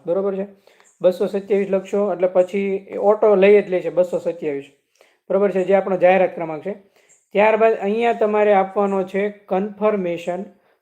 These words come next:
નંબર, બરોબર? જે તમારો કન્ફર્મેશન નંબર છે એ તમારે આપવાનો છે. તમે ફોર્મ ભર્યું છે ત્યારે તમારે ટેક્સ્ટ મેસેજ પણ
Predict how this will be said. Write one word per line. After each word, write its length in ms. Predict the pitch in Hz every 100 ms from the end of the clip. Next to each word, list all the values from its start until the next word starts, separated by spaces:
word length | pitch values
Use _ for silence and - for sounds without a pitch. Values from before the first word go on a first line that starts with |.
| -
નંબર, 420 | 165 175 160 139 - _ _ -
બરોબર? 360 | 165 180 190 196 _ _ _ -
જે 140 | 165
તમારો 320 | 185 180 180
કન્ફર્મેશન 760 | 170 180 190 202 196 190 190 175
નંબર 360 | 160 180 202 190
છે 320 | 208 170 147 _ _ _ _ _ -
એ 140 | 196
તમારે 600 | 202 175 160 175 240 - -
આપવાનો 500 | 185 196 175 151 143
છે. 120 | 151
તમે 260 | 170 170
ફોર્મ 280 | 160 185 180
ભર્યું 240 | 175 214 185
છે 120 | 175
ત્યારે 220 | 180 175
તમારે 240 | 175 165
ટેક્સ્ટ 340 | 151 185 196 202
મેસેજ 400 | 185 180 165 -
પણ 220 | 170 208